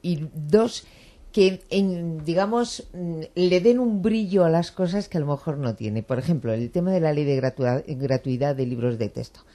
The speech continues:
En realidad no es, no es lo que entenderíamos los ciudadanos de a pie una ley de gratuidad. Uno no va a un sitio y le dan un libro de texto gratis, sino que se trata de una especie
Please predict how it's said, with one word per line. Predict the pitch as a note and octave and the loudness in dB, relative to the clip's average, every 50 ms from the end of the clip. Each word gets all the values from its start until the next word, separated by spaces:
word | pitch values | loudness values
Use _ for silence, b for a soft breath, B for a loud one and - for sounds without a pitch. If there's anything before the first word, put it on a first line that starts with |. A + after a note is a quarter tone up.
| b b b b | b b b b
En | - | -8
realidad | C3 B2 A2+ A2+ A#2 B2+ - - | -6 -4 -4 -2 -2 -2 -4 -4
no | - D3+ C#3 B2+ | -4 -4 -2 -2
es, | B2 A#2+ - - - - _ _ _ b b b b b b _ | -2 -4 -4 -10 -16 -20 _ _ _ b b b b b b _
no | D#3 D#3+ E3 E3+ F3 F3+ F#3 G3 G3 F#3+ | -4 -2 0 0 2 2 2 4 6 6
es | F#3 F#3 G3 G3+ G3+ - - - - | 6 6 4 2 0 -4 -12 -8 -4
lo | F3+ D#3+ D3+ C#3+ C#3 | -2 0 0 0 2
que | - D#3+ | 2 2
entenderíamos | D#3 D3+ C#3 - D3 C#3+ C#3 C#3 B2+ C3+ C3 C#3 C#3+ D#3+ D#3 D#3+ E3+ E3+ | 2 2 2 0 0 0 0 0 2 2 2 4 4 4 4 4 2 2
los | E3 D#3+ D3+ - | 0 0 0 0
ciudadanos | D3+ C3 B2+ B2+ C3 C#3 D3 | 0 0 0 0 0 2 2
de | D#3 | 2
a | C#3+ - | 2 2
pie | D3 D3 D#3+ - - - - - | 2 0 0 0 -2 -10 -6 -2
una | D#3+ D#3+ C#3 C3 | 0 2 2 2
ley | C3+ C#3 D3 D#3 D3+ | 2 4 2 4 4
de | E3+ D#3 | 4 2
gratuidad. | C#3 C3+ C3 B2+ - - A#2+ A#2 B2 D#3+ F#3+ F3 D#3 | 4 2 0 0 0 -2 -2 0 2 2 2 0 -2
Uno | C#3 C#3 C3 C3+ | -4 -4 -4 -2
no | C3 C3+ C3 | 0 2 2
va | C#3+ C#3+ | 4 2
a | C#3 | 2
un | C#3+ C#3+ C#3 C3+ | 0 -2 -6 -6
sitio | - G#3 F3+ E3+ G3 G3 | -4 -4 -4 0 0 0
y | G3 | 2
le | F3+ C#3 | 2 2
dan | C3 C#3 C#3+ | 2 0 0
un | C#3+ C3+ C3+ C3 | 0 -2 0 0
libro | C3+ B2+ B2+ C3 B2+ | 0 0 2 0 2
de | B2 B2+ A#2+ | 0 0 0
texto | - C3 A#2+ - - C#3+ | -2 -4 -4 -2 -2 -2
gratis, | A#2+ C3 D3+ D3+ D3 D#3+ E3 E3+ - B B B B D3 B | 0 2 2 0 0 -2 -6 -6 -8 B B B B -18 B
sino | - - B2+ B2+ | -12 -8 -6 -4
que | B2 A2 | -4 -4
se | B2+ B2 | -4 -4
trata | - D3 D3 - F3 E3 | -4 -6 0 2 2 0
de | D#3 D3+ C#3+ D#3+ D#3+ D#3+ E3 | 2 0 2 2 4 6 4
una | E3+ F3+ F3+ F3+ F3+ F3 F3 | 4 4 2 2 2 2 0
especie | F3 E3 - - F3 D#3+ D#3+ - F#3+ D#3+ E3 F3 F3+ | 0 -2 -2 0 0 0 0 0 0 2 2 0 0